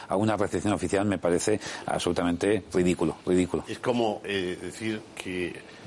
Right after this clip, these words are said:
Speaker 2: Santiago Carrillo, Marcelino Camacho,
Speaker 1: Claro.
Speaker 2: Simón Sánchez Montero,
Speaker 1: Claro.
Speaker 2: eh, Pasionaria, Nicolás Sartorius, eh, eh, Antonio Gutiérrez, no luchaban por los,
Speaker 1: Así es.
Speaker 2: eh, derechos sociales cuando iban a la recepción.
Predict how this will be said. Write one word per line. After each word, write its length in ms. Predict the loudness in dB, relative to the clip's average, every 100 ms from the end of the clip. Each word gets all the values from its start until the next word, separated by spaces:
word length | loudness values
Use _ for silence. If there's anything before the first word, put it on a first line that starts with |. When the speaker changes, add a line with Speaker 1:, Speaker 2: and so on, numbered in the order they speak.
| -12
Speaker 2:
Santiago 380 | -4 -4 0 0
Carrillo, 480 | 0 0 0 2 2
Marcelino 540 | 2 -2 -2 0 0
Camacho, 340 | -2 0 0 0
Speaker 1:
Claro. 140 | 0 2
Speaker 2:
Simón 200 | 0 0
Sánchez 340 | 0 2 2
Montero, 640 | 0 -2 0 2 4 2
Speaker 1:
Claro. 340 | 2 2 2 0
Speaker 2:
eh, 120 | 0
Pasionaria, 720 | 0 -2 0 0 0 2 0
Nicolás 380 | 0 0 0 0
Sartorius, 720 | -2 -4 0 2 4 4 2 -2 -12 -18 -14 -2
eh, 680 | 2 4 4 2 2 2 2
eh, 40 |
Antonio 300 | 0 2 2
Gutiérrez, 580 | 2 2 2 2 0 -4 -8 -20 -6
no 120 | 0
luchaban 440 | 2 2 2 2 2
por 180 | -2 2
los, 240 | 2 2
Speaker 1:
Así 100 | 0
es. 160 | -2 0
Speaker 2:
eh, 320 | 0 0 0
derechos 380 | 0 0 0 -2
sociales 500 | -2 0 0 0 0
cuando 260 | 0 2 2
iban 220 | 4 4
a 80 | 2
la 100 | 2
recepción. 320 | 0 -4